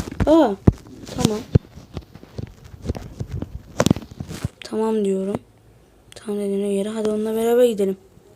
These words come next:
Tamam dedi o da. Tamam. O zaman hadi devam. Bizi kötü yere götürüyor.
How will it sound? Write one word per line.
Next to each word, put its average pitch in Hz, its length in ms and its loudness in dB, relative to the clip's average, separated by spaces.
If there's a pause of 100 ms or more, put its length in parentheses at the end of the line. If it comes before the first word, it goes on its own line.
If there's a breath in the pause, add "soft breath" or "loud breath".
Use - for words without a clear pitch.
(420)
Tamam 294 280 6
dedi 226 140 4
o 202 100 2
da. 220 80 -2
Tamam. 254 200 -6 (140)
O 240 40 -2
zaman 254 160 -2
hadi 277 160 0
devam. 269 220 2 (4000)
Bizi 208 280 -8
kötü - 320 -4
yere 226 160 2
götürüyor. 202 400 -4